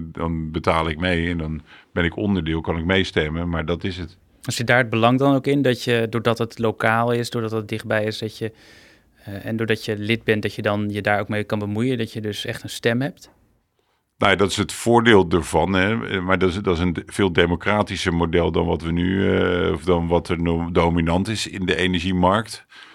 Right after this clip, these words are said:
Speaker 1: Eh, dan stem je met je portemonnee, zou je kunnen zeggen, maar je bent er niet echt onderdeel van. Maar ik redeneer ook vanuit het publieke belang. Je ziet dat mensen die in een coöperatie zitten, eh, meer toegang hebben toe-, toe-, tot,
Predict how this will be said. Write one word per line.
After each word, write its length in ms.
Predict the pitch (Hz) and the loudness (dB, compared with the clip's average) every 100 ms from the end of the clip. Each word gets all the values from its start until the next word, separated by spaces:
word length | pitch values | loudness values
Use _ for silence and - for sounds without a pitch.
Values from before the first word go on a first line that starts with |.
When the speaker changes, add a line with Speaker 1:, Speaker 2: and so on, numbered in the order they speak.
| - _ | -20 _
Speaker 1:
Eh, 100 | - | -6
dan 100 | 85 | -2
stem 320 | 85 - 87 85 | 0 2 2 2
je 80 | |
met 180 | 82 78 | 0 -2
je 60 | - | -4
portemonnee, 640 | - 82 76 76 76 85 | -6 -6 -4 -6 -2 -2
zou 160 | 87 87 | 2 0
je 80 | 85 | 0
kunnen 240 | 87 85 | 0 0
zeggen, 360 | 78 85 85 87 | -2 -2 -2 -4
maar 160 | 80 | -2
je 80 | 78 | -2
bent 220 | 78 76 | -4 -6
er 60 | 82 | -6
niet 160 | 78 | -6
echt 160 | 78 - | -8 -10
onderdeel 480 | - 87 87 90 85 | -8 -6 -4 -2 -2
van. 320 | 85 92 98 - - - | -2 -4 -8 -16 -20 -4
Maar 280 | 87 85 90 | 2 4 2
ik 220 | 104 82 - | -2 -6 -6
redeneer 520 | 90 87 82 87 - | 0 0 0 -2 0
ook 200 | 117 110 | 0 -2
vanuit 380 | - 85 80 82 | -2 -2 0 -2
het 160 | 90 - | -6 -8
publieke 580 | 87 78 107 110 95 | -8 -4 -6 0 0
belang. 640 | 76 76 80 80 76 67 69 _ - - - - _ _ _ - - | 0 -4 -2 0 -2 -6 -16 _ -20 -20 -20 -20 _ _ _ -20 -6
Je 180 | 87 | -4
ziet 340 | 76 107 - 90 | -2 -2 -2 0
dat 260 | 85 78 - | 2 2 -2
mensen 460 | 85 85 82 87 80 | -4 -2 -2 -6 -6
die 200 | 87 - | -8 -8
in 220 | 85 80 | -8 -6
een 200 | 82 80 | -6 -4
coöperatie 680 | 80 78 82 90 101 - 82 | -2 -2 -2 -2 -2 -4 -6
zitten, 480 | 80 73 80 78 - | -4 -4 -2 -4 -2
eh, 180 | 80 | -4
meer 260 | 78 80 78 | -2 -4 -2
toegang 380 | 104 95 101 90 | -4 -2 0 0
hebben 240 | 95 92 | 0 -2
toe-, 280 | 107 92 - | -6 -8 -8
toe-, 340 | - 98 92 - | -6 -6 -6 -6
tot, 280 | 95 95 | -4 -4